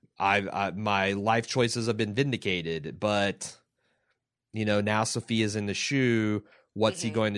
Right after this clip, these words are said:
Speaker 1: to, you know, is, is, is he going to then be like, "Well, eh, well, how's he gonna react to that?"
Speaker 2: Right, right.
Speaker 1: Um, but yeah, like, uh, that's what I'd say to guys. Like, if you really identify with Caputos, like, there's, um, a lot of things you can kinda look into as far as,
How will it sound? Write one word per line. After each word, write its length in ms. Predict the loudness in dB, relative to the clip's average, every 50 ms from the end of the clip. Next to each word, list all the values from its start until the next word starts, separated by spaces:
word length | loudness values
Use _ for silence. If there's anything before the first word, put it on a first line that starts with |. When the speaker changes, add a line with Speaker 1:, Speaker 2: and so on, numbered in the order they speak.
| -4
Speaker 1:
to, 80 | -4 -4
you 80 | -2 -2
know, 140 | 0 0
is, 160 | 0 0 0 -2
is, 200 | -4 -4 -4 -4
is 160 | -6 -4 -4
he 140 | -4 -6 -4
going 240 | -2 -4 -4 -4
to 120 | -6 -8 -6
then 260 | -4 -4 -4 -4 -4
be 140 | -4 -2 -2
like, 180 | 0 0 -2
"Well, 240 | 0 0 0 -2 -2 -2
eh, 280 | -2 -2 0 -2 -2 -2
well, 80 | -2 -4
how's 240 | 4 4 4 4
he 80 | 4 2
gonna 180 | 2 2 2 2
react 380 | 0 0 0 0 0 -2 -4
to 80 | -8 -8
that?" 340 | -6 -6 -6 -6 -8 -10 -8
Speaker 2:
Right, 240 | -4 -2 -2 -2 -4 -10 _ _ _
right. 240 | -6 -6 -6 -6 -4 -2
Speaker 1:
Um, 600 | 0 2 2 2 2 2 0 -2 -4 -6 -8 -10 -14 _ _ _ _
but 200 | -4 -4 0 2
yeah, 400 | 4 4 4 4 2 0 -2 -4 -2
like, 360 | 0 0 0 0 -4 -16 -20 _ _ _ _ _ _ _ _ _ _ _ -6
uh, 520 | -4 -2 -2 0 0 0 -2 -2 -4 -4 -8 _ _ _ _ _ _ _ _ _
that's 260 | 0 2 2 2 4
what 120 | 4 4 4
I'd 140 | 4 2
say 180 | 2 0 0 0
to 80 | 0 2
guys. 240 | 2 2 2 2
Like, 100 | 0 -2
if 140 | -2 -4 -4
you 180 | -2 -4 -2 0
really 220 | 2 2 4 4
identify 420 | 4 2 2 -2 -2 0 0 0 0
with 140 | 0 -2
Caputos, 600 | -4 -6 -4 -4 -6 -4 -2 -2 0 0 0 -2
like, 200 | -2 -4 -4 -2
there's, 440 | -2 -2 -2 -2 -2 -4 -8 -12 -12 -10
um, 560 | -6 -4 -4 -2 -2 -4 -4 -6 -8 -10 -12 -14 _
a 80 | -6 -2
lot 200 | 0 2 2 2
of 80 | 0
things 260 | -2 -6 -6 -6 -8 -8
you 80 | -10
can 160 | -10 -10 -8
kinda 200 | -6 -6 -6 -4
look 240 | -4 -6 -6 -8 -6
into 400 | -8 -8 -8 -8 -8 -8 -6 -6
as 120 | -6 -8 -8
far 260 | -8 -6 -6 -4 -4
as, 480 | -4 -4 -4 -6 -6 -8 -8 -10 -12